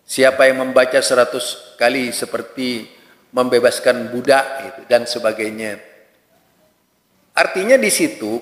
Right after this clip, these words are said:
kalimat, eh, kata Allah dikaitkan dengan kalimat, dijadikan sebuah kalimat.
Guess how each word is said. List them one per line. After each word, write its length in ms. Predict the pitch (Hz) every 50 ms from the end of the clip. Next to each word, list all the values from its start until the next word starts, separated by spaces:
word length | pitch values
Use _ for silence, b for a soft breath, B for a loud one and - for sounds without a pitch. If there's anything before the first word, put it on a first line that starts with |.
| -
kalimat, 400 | - 147 165 180 185 185 196 190 - - - - -
eh, 200 | - - 127 127 127
kata 400 | - 175 180 - - 185 - -
Allah 320 | 151 160 147 131 123 131
dikaitkan 560 | 151 156 156 - - 135 135 135 - 170 170 156
dengan 240 | 135 131 139 139
kalimat, 640 | 135 - 139 147 151 151 143 127 110 104 - - -
dijadikan 560 | - 131 135 139 147 139 143 139 - 160 -
sebuah 400 | - 143 127 120 117 120 120 -
kalimat. 480 | - 123 120 131 131 131 127 117 104 98